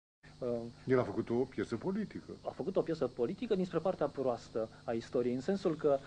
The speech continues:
Speaker 1: nu s-a situat la, la, uh, în media bună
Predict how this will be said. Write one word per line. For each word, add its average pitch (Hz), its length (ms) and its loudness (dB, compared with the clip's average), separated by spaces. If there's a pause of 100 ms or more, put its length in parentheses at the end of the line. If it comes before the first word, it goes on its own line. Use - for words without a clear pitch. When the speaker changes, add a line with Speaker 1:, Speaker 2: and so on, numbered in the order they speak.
(180)
Speaker 1:
nu 180 160 2
s-a 202 140 4
situat 165 500 0
la, 131 300 2 (380)
la, 123 420 -4 (560)
uh, 123 100 -4 (220)
în 156 180 2
media 170 260 4
bună 135 460 0